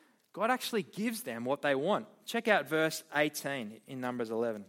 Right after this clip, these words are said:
We didn't read this bit. Listen up. God says, verse eighteen to Moses, "Tell the people, consecrate yourself," which just means kind of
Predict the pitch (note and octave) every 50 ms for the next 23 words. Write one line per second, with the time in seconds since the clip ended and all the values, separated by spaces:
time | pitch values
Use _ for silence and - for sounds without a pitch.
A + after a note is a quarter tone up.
0 | _ _ - B2+ C3+ D3 D3+ B2+ B2+ B2+ B2 A#2 A2+ - - - A2+ A2 _ _
1 | - B2+ - - B2+ B2+ A#2 - - - - _ _ _ _ _ _ _ _ _
2 | _ - - - _ _ _ _ _ _ _ _ _ _ _ _ _ _ _ _
3 | _ - E3 F#3+ F#3+ - G#3 F#3 D3+ C3+ C3+ E3 F#3 G3+ G3 - E3 D#3 D#3 D#3
4 | - - D#3+ C#3+ C3 A#2+ A2 G#2+ G#2 - - - D3 C3+ C3 C3+ C#3 C#3 B2+ A#2
5 | B2 - - - - G#3 C4+ D4 D#4 - - - B2 A#2+ - C3 - - - -
6 | F#3+ A#3 A#3+ A3 - A#3 - - G3 E3+ D#3 C3+ C3+ - - - A2+ A2 - -
7 | C#3 - C#3+ C3+ - C#3 C3 B2+ - - - C3 A#2+ A#2